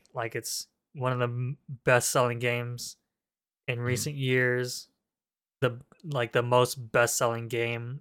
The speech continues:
Speaker 1: in the Dark Souls series.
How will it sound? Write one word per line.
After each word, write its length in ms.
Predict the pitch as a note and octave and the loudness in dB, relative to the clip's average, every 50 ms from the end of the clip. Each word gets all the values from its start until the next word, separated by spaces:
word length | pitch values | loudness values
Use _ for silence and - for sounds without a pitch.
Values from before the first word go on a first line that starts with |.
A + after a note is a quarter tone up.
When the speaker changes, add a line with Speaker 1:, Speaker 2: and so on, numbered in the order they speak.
| _ - | _ -8
Speaker 1:
in 200 | C3 B2 A#2+ A2+ | -8 -8 -6 -8
the 80 | B2+ | -8
Dark 360 | C3 A#2 C3 B2 A#2+ B2 - | -4 2 4 6 6 6 4
Souls 680 | - - - B2 A#2+ A#2+ A#2+ A#2+ B2 B2 A#2+ - - - _ _ _ _ _ _ _ _ | 0 -2 0 2 2 2 2 2 -2 -4 -6 -6 -8 -10 _ _ _ _ _ _ _ _
series. 840 | - - - - - B2 B2 B2+ C3 C#3 D3 D#3+ E3+ E3 - - - | -8 -6 -4 -2 0 2 2 4 4 2 2 0 -2 -6 -8 -12 -14